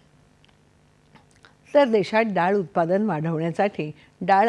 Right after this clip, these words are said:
आयात कमी करण्यावरही भर दिला जाणार असल्याचं त्यांनी सांगितलं. आरोग्य क्षेत्रासाठी अठ्ठ्याण्णव हजार कोटींहून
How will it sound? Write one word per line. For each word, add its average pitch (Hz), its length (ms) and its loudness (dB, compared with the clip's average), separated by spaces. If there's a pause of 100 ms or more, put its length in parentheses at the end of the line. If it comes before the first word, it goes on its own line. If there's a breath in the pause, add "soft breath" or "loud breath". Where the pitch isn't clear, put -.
आयात 180 300 -2 (140)
कमी 196 220 0
करण्यावरही 165 680 -2
भर 196 300 -4
दिला 156 280 -4
जाणार 151 360 -6
असल्याचं 160 440 -8
त्यांनी 151 220 -6
सांगितलं. 147 520 -10 (440 loud breath)
आरोग्य 247 420 2
क्षेत्रासाठी 170 680 -6
अठ्ठ्याण्णव 208 680 -4
हजार 180 280 -4
कोटींहून 214 720 -4